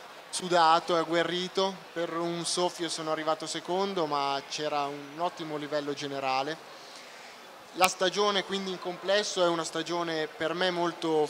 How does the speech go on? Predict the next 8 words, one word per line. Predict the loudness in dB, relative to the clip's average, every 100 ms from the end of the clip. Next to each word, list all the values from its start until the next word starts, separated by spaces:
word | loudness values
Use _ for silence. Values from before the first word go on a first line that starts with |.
| -2
proficua, | -4 -2 0 -4 0 2 2
ci | 0
sono | -6 -4
stati | 0 0 0 0
qualche | 2 2 -2 -2 -2 -4 -8 -4
imprevisti, | -4 -2 -2 -2 -4 -4
qualche | -2 -2 -2 -4 -4
difficoltà | -6 -8 -2 -2 4 6 8 6